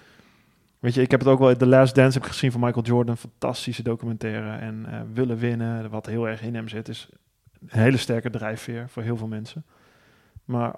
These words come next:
als dat gekoppeld is aan je sportprestaties, wat, als je, als je dan klaar bent, dan, dan heb je dat niet meer. En dat is heel zwaar. Dat is denk ik ook waar het zwarte gat zit met heel veel sporters. Maar dat hebben niet alleen sporters, dat hebben meerdere mensen.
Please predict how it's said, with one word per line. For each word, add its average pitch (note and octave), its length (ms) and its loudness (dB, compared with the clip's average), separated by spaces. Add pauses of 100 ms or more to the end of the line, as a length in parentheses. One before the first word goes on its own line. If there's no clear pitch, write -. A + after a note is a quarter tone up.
als A#2 180 -4
dat B2 180 4
gekoppeld B2 460 -4
is A#2+ 140 0
aan A#2 60 0
je A#2 60 0
sportprestaties, A#2 920 -8
wat, B2+ 240 -12
als - 140 -10
je, A#2 240 -12
als C3 140 -2
je C3 80 2
dan A#2+ 120 2
klaar D#3+ 260 4
bent, G2+ 280 -4
dan, A#2+ 220 -6 (1200)
dan A#2+ 160 -4
heb D3 180 2
je D3+ 80 0
dat A#2+ 140 2
niet A2+ 200 0
meer. G#2+ 320 0
En A#2+ 240 -2
dat - 360 -6
is B2+ 240 -2
heel C#3 280 8
zwaar. B2 400 6
Dat A#2+ 160 2
is A2+ 80 -2
denk A2+ 180 -4
ik B2+ 80 -14
ook A#2 160 -4
waar A2 100 -4
het G#2+ 120 -10
zwarte - 220 -8
gat - 220 -2
zit - 220 -6
met A2 120 -8
heel A2 120 -8
veel A2+ 360 -10
sporters. A2 520 -2
Maar G2+ 240 0
dat G2+ 140 -8
hebben G#2+ 180 -6
niet G#2+ 160 -8
alleen G#2 180 -8
sporters, G#2+ 300 -12
dat A2+ 100 -8
hebben A#2 160 -4
meerdere A2 200 -4
mensen. G2+ 400 -12